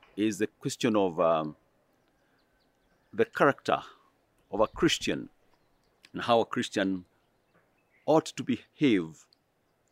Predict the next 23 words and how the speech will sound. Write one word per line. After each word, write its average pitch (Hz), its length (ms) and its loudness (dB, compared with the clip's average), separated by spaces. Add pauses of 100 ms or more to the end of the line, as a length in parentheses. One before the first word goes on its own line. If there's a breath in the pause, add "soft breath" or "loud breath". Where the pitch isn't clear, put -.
(240)
how 151 340 4
he 123 400 -4
ought 139 420 -2 (1120)
to - 80 -4
live 120 380 6
in 98 80 2
the 92 80 0
world. 78 420 -2 (2250)
And - 140 -10
so 117 120 -2
today 139 240 2
we 139 120 6
are 120 60 4
going 139 180 6
to - 80 -8
be 107 100 -2
looking, 127 600 2 (1000)
uh, 87 100 -2
in 92 140 -2
another 110 280 0
part - 300 0
of 95 160 0
the 92 360 -6